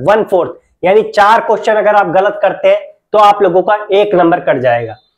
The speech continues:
अगर एक क्वेश्चन गलत करते हैं तो point two five number आप लोगों का department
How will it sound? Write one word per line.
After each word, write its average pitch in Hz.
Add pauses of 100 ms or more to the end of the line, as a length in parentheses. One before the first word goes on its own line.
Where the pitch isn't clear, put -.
(200)
अगर 165
एक 226
क्वेश्चन 208
गलत 208
करते 196
हैं 208
तो -
point 202
two 202
five 196
number 180
आप 165
लोगों 165
का 180
department 160